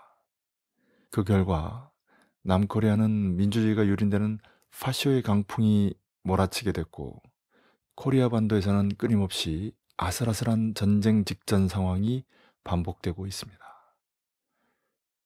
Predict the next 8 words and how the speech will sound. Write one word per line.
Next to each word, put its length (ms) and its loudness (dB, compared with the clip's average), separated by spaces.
주남미군 540 2
문제는 480 0
남북해외 720 0
우리 200 0
민족의 520 2
힘으로 560 -6
해결한다고 800 0
해도 440 -6